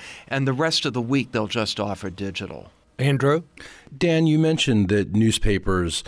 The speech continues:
Speaker 3: um, need to become full-on media companies, and I think that that's probably true for television as well.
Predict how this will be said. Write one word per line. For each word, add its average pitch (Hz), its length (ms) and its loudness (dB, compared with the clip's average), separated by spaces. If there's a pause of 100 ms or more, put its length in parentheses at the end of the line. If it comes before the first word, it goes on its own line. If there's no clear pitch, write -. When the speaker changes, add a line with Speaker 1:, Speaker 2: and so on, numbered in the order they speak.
(420)
Speaker 3:
um, 85 420 -6
need 104 200 2
to - 80 -6
become 90 540 -2
full-on 98 640 0
media 90 340 2
companies, 78 640 -6
and 92 140 0
I 95 80 0
think 110 260 -2
that 98 140 -2
that's 95 220 -2
probably 90 500 -2
true 98 300 0
for 82 200 -4
television 92 640 0
as 73 100 -4
well. 92 320 0